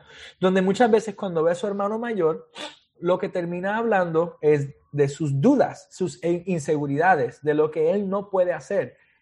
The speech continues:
lo que le falta en sus habilidades, ¿verdad? Eh, dudamos en nuestro trabajo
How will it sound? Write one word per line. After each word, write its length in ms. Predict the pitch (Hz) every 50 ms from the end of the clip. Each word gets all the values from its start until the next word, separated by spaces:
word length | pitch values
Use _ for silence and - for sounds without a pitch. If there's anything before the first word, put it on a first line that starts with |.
| _ _
lo 120 | - 160 151
que 100 | 165 165
le 100 | 160 160
falta 480 | 156 - 175 185 190 190 214 208 196 -
en 160 | 180 180 156
sus 240 | 139 - 170 143 -
habilidades, 680 | 156 143 147 139 135 131 127 156 160 143 117 - 120 -
¿verdad? 380 | 123 120 127 143 170 220 - _ _ _ _ _ _ _ _ _ -
Eh, 520 | 170 156 147 143 139 135 131 127 120 113 - - _ _ _ _ _ _ _ -
dudamos 480 | 147 151 165 156 156 160 180 180 -
en 100 | 185 165
nuestro 260 | 156 147 143 - 147
trabajo 680 | 139 139 139 135 143 147 156 156 - - 208 226 - -